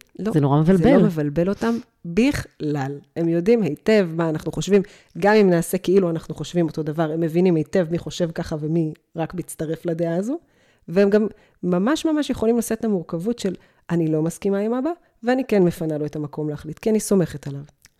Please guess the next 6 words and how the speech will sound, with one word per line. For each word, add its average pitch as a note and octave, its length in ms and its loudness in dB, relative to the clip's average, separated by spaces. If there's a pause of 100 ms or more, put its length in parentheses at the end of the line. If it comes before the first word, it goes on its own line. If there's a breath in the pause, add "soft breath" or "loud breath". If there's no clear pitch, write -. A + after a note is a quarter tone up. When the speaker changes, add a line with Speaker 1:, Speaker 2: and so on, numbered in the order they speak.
(120)
Speaker 2:
ו-, C#3 340 -2 (280)
וזה C#3 300 0
בסדר G#3+ 540 4
שאנחנו D#3+ 520 2
לא E3 140 6
מסכימים. F3+ 520 0